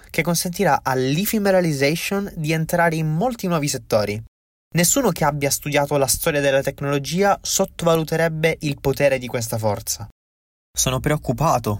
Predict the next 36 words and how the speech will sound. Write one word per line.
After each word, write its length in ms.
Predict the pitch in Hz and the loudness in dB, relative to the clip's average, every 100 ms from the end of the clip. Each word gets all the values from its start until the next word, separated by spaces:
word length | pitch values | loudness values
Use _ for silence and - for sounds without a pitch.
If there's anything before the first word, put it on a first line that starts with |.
| - | -4
dal 220 | 120 110 | -2 0
potere 340 | 120 120 123 | 0 0 2
che 140 | 117 117 | 2 0
Apple 500 | - 139 - 110 107 | 0 0 0 -4 -2
potrebbe 360 | - 113 110 | -2 -2 0
avere 240 | 110 107 107 | 2 2 0
con 120 | 110 | -4
questa 280 | 110 113 110 | -2 -4 0
forza 300 | 113 110 104 | -2 0 -2
alle 100 | 98 | -2
spalle. 480 | - 92 95 98 - _ _ _ _ _ _ | -2 0 -2 -4 -10 _ _ _ _ _ _
Non 120 | 135 | -2
voglio 180 | 165 220 | 2 2
assistere 420 | 165 - 156 123 | 2 2 2 2
a 40 | 113 | 2
un'altra 500 | 127 135 - 120 123 | 2 0 0 2 2
era 180 | 123 117 | 2 0
di 140 | 117 | 0
monocultura 920 | 123 139 120 120 117 - 123 117 107 - | 0 0 0 -4 -4 -4 0 4 2 0
come 200 | - 120 | -4 0
quella 180 | 117 113 | 2 4
di 120 | 117 | 2
Microsoft 560 | 113 110 110 110 110 110 | 2 2 0 -2 -4 -2
negli 160 | 107 | -2
anni 140 | 107 107 | 0 -2
ottanta 340 | - 107 104 | 0 -2 0
e 40 | 101 | -2
novanta. 480 | 95 90 101 - 87 _ _ _ _ - | 0 -2 -4 -10 -12 _ _ _ _ -4
Ma 100 | 117 | -2
se 120 | - | 0
l'ephemeralization 1200 | 123 165 180 165 156 147 135 143 127 - 107 95 | 2 0 2 2 2 2 0 0 0 -2 -6 -8
è 120 | - 113 | -6 -2
una 180 | 147 | -2
delle 240 | 139 123 117 | 0 0 -2
forze 400 | - 185 185 160 | 0 -2 0 -2
principali 640 | 151 139 123 131 101 101 | -2 -4 -2 0 -2 -4